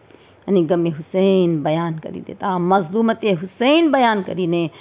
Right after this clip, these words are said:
યઝીદના જુલ્મને સાબિત કર્યો છે. અઝીઝો, એક વખતની વાત છે,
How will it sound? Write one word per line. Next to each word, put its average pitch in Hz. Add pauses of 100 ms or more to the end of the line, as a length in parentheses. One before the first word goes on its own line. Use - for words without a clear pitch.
(260)
યઝીદના 196
જુલ્મને 208
સાબિત 160
કર્યો -
છે. - (1500)
અઝીઝો, 165 (280)
એક 226
વખતની 247
વાત 202
છે, 190